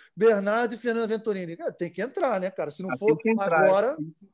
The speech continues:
Speaker 2: São nove, né? E são nove, né? Não tem como. Eu acho que até por isso que eles até aumentaram. E
Speaker 1: É.
Speaker 2: assim,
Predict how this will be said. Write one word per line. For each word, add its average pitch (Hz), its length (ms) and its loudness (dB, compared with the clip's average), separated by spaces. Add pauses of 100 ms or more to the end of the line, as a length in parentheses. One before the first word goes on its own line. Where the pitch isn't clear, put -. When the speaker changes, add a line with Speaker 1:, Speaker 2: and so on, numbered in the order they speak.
(220)
Speaker 2:
São 220 220 4
nove, 185 400 6
né? 165 240 0
E 170 60 -8
são 196 240 -8
nove, 123 400 0
né? 135 120 -4
Não 143 140 -6
tem 143 260 -8
como. 123 400 -2
Eu 151 140 2
acho 160 100 -2
que - 80 -6
até 196 200 -2
por 180 160 -10
isso 180 100 -10
que - 80 -12
eles 180 160 -8
até 180 280 4
aumentaram. 175 840 2 (460)
E 170 60 0
Speaker 1:
É. - 20 8
Speaker 2:
assim, 147 500 -2